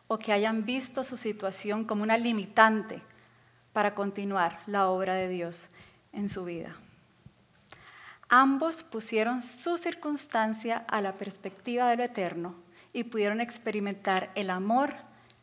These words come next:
la bondad y la fidelidad de Dios a pesar de su situación. No dejemos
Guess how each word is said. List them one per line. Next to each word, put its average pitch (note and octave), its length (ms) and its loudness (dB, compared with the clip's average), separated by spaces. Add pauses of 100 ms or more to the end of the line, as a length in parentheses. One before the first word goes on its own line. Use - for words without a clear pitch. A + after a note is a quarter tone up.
(200)
la G#3+ 160 4
bondad G3 560 4 (640)
y G#3+ 60 0
la G3+ 160 4
fidelidad G#3 640 2
de C#4+ 160 2
Dios F3+ 380 -2 (500)
a G#3+ 180 -2
pesar F#3 400 2 (520)
de F#3 100 -8
su F3+ 160 -10
situación. E3+ 580 -12 (2000)
No A#3 180 6
dejemos B3+ 640 2